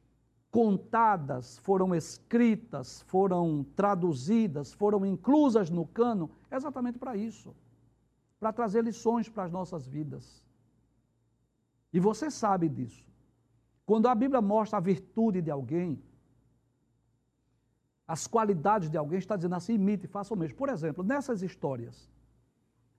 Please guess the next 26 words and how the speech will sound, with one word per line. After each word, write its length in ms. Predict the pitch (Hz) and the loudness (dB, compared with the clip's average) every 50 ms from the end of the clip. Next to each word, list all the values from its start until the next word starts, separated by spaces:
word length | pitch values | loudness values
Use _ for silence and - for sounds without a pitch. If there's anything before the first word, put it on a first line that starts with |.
| _ _ - | _ _ -6
as 180 | - 170 170 - | -6 -6 -6 -4
qualidades 1040 | - 233 233 214 196 165 156 180 202 208 196 180 143 143 131 - - - _ _ _ _ _ - | -2 -2 0 0 0 0 0 2 2 2 2 0 -2 -8 -8 -10 -14 -20 _ _ _ _ _ -10
de 160 | - 127 175 | -6 -4 -2
Daniel, 500 | 165 175 180 170 160 160 175 202 208 185 | -2 0 0 0 0 0 2 2 2 0
de 120 | 156 156 | -2 -4
Sadraque, 500 | - - 170 151 123 147 175 196 196 - | -6 -6 -6 -6 -2 -2 -2 -2 -2 -4
Mesaque 360 | 160 156 147 120 165 170 165 160 | -8 -8 -6 -6 -6 -6 -6 -6
e 20 | |
Abednego, 480 | 143 139 143 131 139 139 180 190 208 220 | -6 -4 -4 -4 -4 -2 -2 -2 0 0
a 40 | |
Bíblia 220 | 190 175 214 208 233 | -2 -2 -2 -2 -2
está 160 | - - 233 | -4 -4 -6
dizendo 340 | 220 226 196 165 208 214 208 | -4 -2 0 2 2 0 0
para 160 | 190 220 214 | -4 -4 -6
nós, 320 | 185 165 156 151 151 - _ - _ _ | -4 -4 -6 -8 -10 -12 _ -20 _ _
"Faça 280 | - 240 262 - - 247 | -6 -6 -6 -2 -2 0
o 40 | |
mesmo, 300 | 214 190 196 220 202 185 165 | 0 2 2 2 0 0 -4
faça 280 | - 247 269 254 - | -2 -4 -4 -4 -6
o 20 | 196 | -6
que 80 | - | -4
Daniel 300 | 196 170 170 156 156 143 | -2 -2 -2 -4 -4 -6
fez." 560 | 131 - - 190 196 185 170 147 - - - _ _ _ _ _ - | -8 -6 -4 -2 -2 -2 -4 -6 -10 -18 -20 _ _ _ _ _ -4
Honre 280 | 180 214 226 196 190 | 0 0 2 2 2
a 60 | 202 165 | 0 -2
Deus. 640 | 131 127 160 175 180 185 160 143 - - _ _ | -4 -2 0 2 2 2 0 -4 -10 -18 _ _